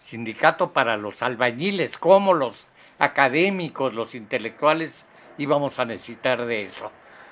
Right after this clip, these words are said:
El sindicato muy pronto fue reducido al charrismo, con un personaje, Félix Barra, que ameritaría una, una novela,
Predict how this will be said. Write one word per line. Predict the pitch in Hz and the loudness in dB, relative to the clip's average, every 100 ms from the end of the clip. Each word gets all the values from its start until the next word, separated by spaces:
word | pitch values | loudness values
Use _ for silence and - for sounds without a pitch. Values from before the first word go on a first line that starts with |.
| - - - - | -20 -20 -20 -6
El | 180 165 165 160 156 | 2 4 4 0 -4
sindicato | - 170 156 - 220 220 214 | -6 -6 -6 2 2 4 2
muy | 185 220 - | 2 -2 -2
pronto | - 214 226 220 - 190 175 156 143 127 117 92 - _ - - - _ | 4 6 6 2 2 6 6 6 4 2 -2 -4 -14 _ -20 -20 -20 _
fue | - 151 170 175 175 165 147 131 117 110 95 82 _ _ _ - | -2 6 8 8 6 4 2 0 0 -2 -6 -12 _ _ _ -16
reducido | 185 139 139 131 127 - 180 175 | -6 0 0 0 -4 -4 0 4
al | 147 | 2
charrismo, | 123 151 131 143 180 160 151 143 165 - _ - - _ _ | 2 0 2 0 -4 -6 -4 -4 -4 -8 _ -20 -20 _ _
con | 147 143 | -2 -2
un | 170 | -2
personaje, | 170 156 131 135 135 160 170 160 | 0 0 2 -2 2 2 2 -2
Félix | 135 147 151 139 - 135 | -2 -2 -4 -8 -10 2
Barra, | 147 151 143 143 - | 6 6 4 -2 -4
que | 117 110 101 95 87 _ _ - - - _ | -8 -8 -8 -10 -16 _ _ -20 -20 -20 _
ameritaría | 127 123 123 120 - 127 135 151 | -6 -4 -4 -6 0 0 2 2
una, | 151 151 143 127 117 123 | 2 0 0 0 -2 -4
una | 139 147 127 | -6 -4 -2
novela, | 123 117 156 147 139 | -2 0 0 0 -2